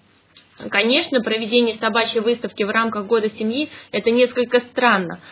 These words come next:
Вместо того, чтобы потратить государственные средства на реальные нужды,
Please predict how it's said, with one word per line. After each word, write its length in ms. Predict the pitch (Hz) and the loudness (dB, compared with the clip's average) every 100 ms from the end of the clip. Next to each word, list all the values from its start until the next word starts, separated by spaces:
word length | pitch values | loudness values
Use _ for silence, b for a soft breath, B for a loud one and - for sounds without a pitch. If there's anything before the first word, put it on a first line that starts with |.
| B | B
Вместо 300 | 220 247 262 | 2 2 4
того, 260 | 262 254 269 | 2 4 2
чтобы 300 | 269 254 233 | 0 0 2
потратить 520 | 233 233 247 247 240 | 0 2 2 2 0
государственные 680 | 220 226 220 240 233 240 233 | -4 -4 2 2 2 0 0
средства 400 | 226 - 240 240 | -2 4 4 4
на 120 | 208 208 | -2 2
реальные 460 | 214 233 226 214 | 4 4 4 2
нужды, 460 | 220 277 285 196 180 | 0 0 -2 -4 -6